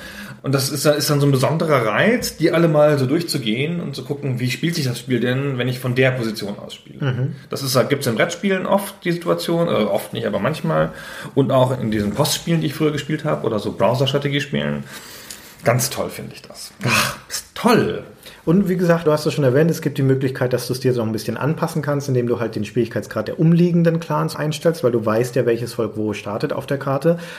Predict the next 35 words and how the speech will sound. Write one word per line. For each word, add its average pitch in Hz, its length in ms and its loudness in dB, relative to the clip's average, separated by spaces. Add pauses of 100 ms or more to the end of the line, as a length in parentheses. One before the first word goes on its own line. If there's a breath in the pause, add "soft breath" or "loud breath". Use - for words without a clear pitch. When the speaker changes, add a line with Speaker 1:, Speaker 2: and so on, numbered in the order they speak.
(140)
Speaker 2:
Und 139 140 4
ab 131 180 -2
dem 123 140 2
zweiten 127 380 2
Teil 156 280 4
und 120 140 2
noch 120 160 0
mehr 120 220 2
dann 127 140 2
im 107 120 -4
dritten 135 320 0
Teil 135 240 4
gibt's - 180 -2
noch 117 140 -4
viel 117 140 -2
mehr 107 180 0
Einstellungsmöglichkeiten. 104 960 -2
Da 104 80 2
kannst 107 300 -4
du 110 40 -6
dann 104 200 2
dir 113 200 2
oder 113 220 0
anderen 113 220 0
Völkern 107 340 -2
noch 104 180 -2 (300 loud breath)
Boni 131 380 6
geben 117 320 4
zum 110 160 -2
Beispiel. 104 480 0 (180)
Äh, 110 400 2
oder 104 160 4
du 104 80 -2
kannst, 107 420 -4
äh, - 120 -6